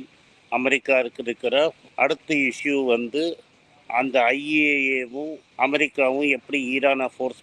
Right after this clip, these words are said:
பண்ணி சரண்டர் பண்ண வைப்பாங்க அப்படிங்கிற அடுத்த டாபிக்கு வரும். So, இதுதான் மிடில் ஈஸ்ட். இப்போதைக்கு மிடில் ஈஸ்ட் ப்ராப்ளம் ஓவர்.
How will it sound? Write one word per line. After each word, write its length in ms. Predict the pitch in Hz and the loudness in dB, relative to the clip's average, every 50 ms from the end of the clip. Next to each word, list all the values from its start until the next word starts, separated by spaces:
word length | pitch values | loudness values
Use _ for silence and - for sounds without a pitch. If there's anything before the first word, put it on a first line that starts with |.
| - 131 | -6 -6
பண்ணி 220 | 120 117 135 143 131 - | -4 -4 -4 -4 -4 -6
சரண்டர் 420 | 143 127 131 131 127 127 127 - - | -4 -4 -2 -2 -2 -4 -4 -6 -8
பண்ண 180 | 113 120 117 107 | -10 -10 -10 -10
வைப்பாங்க 400 | 101 - - 120 101 104 101 107 110 107 101 - - - 127 | -12 -10 -6 -6 -6 -6 -4 -2 -2 -2 -2 -2 -4 -6 -6
அப்படிங்கிற 500 | - - - 143 139 135 135 131 131 123 117 117 | -4 -2 -2 -2 -2 -2 -2 -2 -2 0 -2 -2
அடுத்த 300 | 123 131 - - 147 123 - - | -4 -4 0 0 0 0 0 -2
டாபிக்கு 560 | 113 107 - - 131 120 - - 147 156 147 127 110 | -2 -2 -2 -4 -6 -6 -6 -6 -8 -8 -6 -4 -2
வரும். 280 | 113 110 107 101 - _ - - | -2 -4 -4 -8 -12 _ -8 -4
So, 100 | 143 131 123 117 107 - - _ _ _ _ - | -2 0 0 -2 -2 -6 -10 _ _ _ _ -16
இதுதான் 440 | 131 135 135 135 127 143 147 147 143 127 120 123 127 | -8 -4 -4 0 2 2 2 2 2 0 -2 -6 -6
மிடில் 260 | 120 135 131 127 131 127 | -6 -4 -2 -2 -2 -2
ஈஸ்ட். 240 | 113 - - 156 156 151 139 | -4 -6 -8 -6 -4 -4 -4
இப்போதைக்கு 520 | - _ - 127 135 139 131 - 131 135 120 | -6 _ -6 -4 -2 -2 -4 -4 -6 -8 -6
மிடில் 240 | 127 131 135 131 135 123 | -4 -4 -4 -4 -6 -8
ஈஸ்ட் 180 | 107 _ _ 113 | -8 _ _ -2
ப்ராப்ளம் 400 | 107 120 117 107 123 123 123 113 | -2 -2 0 0 -2 -4 -4 -6
ஓவர். 420 | 110 120 117 110 123 135 147 156 | -4 -4 -2 0 0 0 0 0